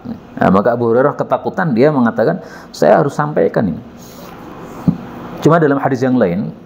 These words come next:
Abu Hurairah mengatakan, Rasulullah itu, eh, men-, memberikan bekal kepada saya dua bekal. Satu kantong isinya hadis-hadis tentang hukum yang harus disampaikan,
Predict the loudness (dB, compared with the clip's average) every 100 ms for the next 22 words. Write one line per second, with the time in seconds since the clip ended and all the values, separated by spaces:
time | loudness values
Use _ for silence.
0 | -8 0 4 6 6 4 4 0 -2 -6
1 | -8 -10 -20 -20 -20 -20 -20 -20 -8 -4
2 | -4 -4 -4 2 2 4 2 2 0 0
3 | -4 2 2 2 -4 4 6 6 4 2
4 | 0 -4 0 2 2 2 2 0 0 -6
5 | 0 2 2 0 0 0 0 -2 -2 0
6 | -2 0 0 0 -8 -14 -14 -18 -20 -20
7 | -16 -14 0 2 2 2 0 2 2 2
8 | -2 -2 -2 0 -2 0 -2 0 -2 0
9 | 0 0 -6 -2 0 0 -4 -10 -20 -10
10 | 4 4 4 2 0 0 -2 -2 -2 -2
11 | 0